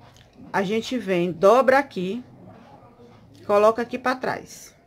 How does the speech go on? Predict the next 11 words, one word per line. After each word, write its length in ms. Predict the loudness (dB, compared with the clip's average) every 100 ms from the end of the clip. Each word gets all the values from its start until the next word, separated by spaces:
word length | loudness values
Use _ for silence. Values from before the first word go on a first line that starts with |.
| _ _ _ _ _ _ _ -20 _ _ -8
tá? 240 | -8 -8 -12 -20 _ _ _ _ _ _ _ _ _ _ _ _ _ _ _ _ _
Vamos 240 | -12 -12 -10
tirar 160 | -10
aqui 160 | -10 -12
o 40 |
alfinete 600 | -16 -12 -8 -4 -4 -4 -8
e 40 |
alfinetar 480 | -10 -10 -12 -8 -10
aqui. 260 | -10 -20 -20 _ _ _ -20 _ _ -20 -20 _ _ -20 -20 0
Aí 300 | 6 6 8
aqui, 720 | 6 4 -2 -4 -4 -4 -8